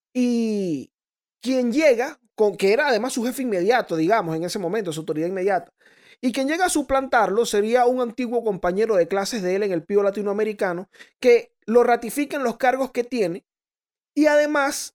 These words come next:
le da la dirección de El Embajador, que es el periódico de la diócesis. Y entonces ahí empieza también Montes de Oca a escribir artículos, artículos relacionados con, con lo, los asuntos de la iglesia y todo esto, pero bueno, ahí empieza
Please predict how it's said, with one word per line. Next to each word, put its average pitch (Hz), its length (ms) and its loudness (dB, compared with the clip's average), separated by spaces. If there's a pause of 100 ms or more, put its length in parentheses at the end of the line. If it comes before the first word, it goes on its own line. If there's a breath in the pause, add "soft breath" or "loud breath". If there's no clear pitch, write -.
(100)
le 233 220 6
da 262 120 2
la 294 120 2
dirección 247 760 0
de 214 240 4
El 233 140 4
Embajador, 208 640 2
que 220 100 -2
es 247 60 0
el 254 120 -4
periódico 233 460 0
de 202 80 2
la 175 100 4
diócesis. 185 500 -4 (380)
Y 185 60 -4
entonces 190 260 -4
ahí 254 120 -4
empieza 226 480 -4 (340)
también 180 500 -4 (180)
Montes 185 400 -2
de 185 80 2
Oca 202 180 -4
a - 20 -4
escribir 208 360 -4
artículos, 190 520 -10 (480)
artículos 175 540 -6
relacionados 156 580 -6
con, 156 200 -6 (400)
con 156 520 -4
lo, 143 180 -6
los 147 200 -6
asuntos 160 380 -6
de 190 80 -2
la 156 80 -2
iglesia 170 440 -4
y 214 40 -6
todo 202 320 0
esto, 233 240 -8
pero 180 180 -2
bueno, 220 240 0
ahí 165 120 0
empieza 214 440 -4